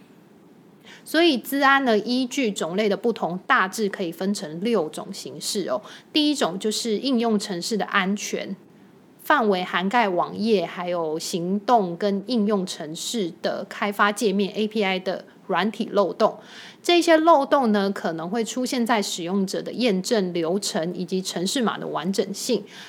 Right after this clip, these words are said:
算是资安最外围的一道防线。第二种是云端安全，着重在云端环境中打造以及托管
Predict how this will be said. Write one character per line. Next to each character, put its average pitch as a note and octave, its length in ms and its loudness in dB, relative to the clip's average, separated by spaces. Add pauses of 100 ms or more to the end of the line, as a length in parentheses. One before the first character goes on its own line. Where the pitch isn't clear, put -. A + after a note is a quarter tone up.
算 D#4 240 0
是 D4+ 100 -2
资 B3+ 300 -2
安 B3 240 2
最 C4+ 220 2
外 A#3+ 220 6
围 E3+ 180 -4
的 - 80 -8
一 D#3 80 -8
道 F#3 180 2
防 F3 260 -8
线。 G3 320 -2 (1400)
第 E4+ 160 4
二 D#4+ 120 8
种 F3+ 200 0
是 A#3+ 240 0
云 G3 280 0
端 G#3+ 220 4
安 A3 300 -2
全， E3+ 440 -10 (400)
着 G#3 180 4
重 D#4 220 4
在 C#4 200 4
云 G#3 240 2
端 C#4 200 4
环 F#3+ 240 -2
境 G#3 240 0
中 G#3 260 0
打 E3+ 220 2
造 G3+ 480 4
以 G3+ 100 -2
及 G3 140 -4
托 C4+ 280 0
管 A#3 220 2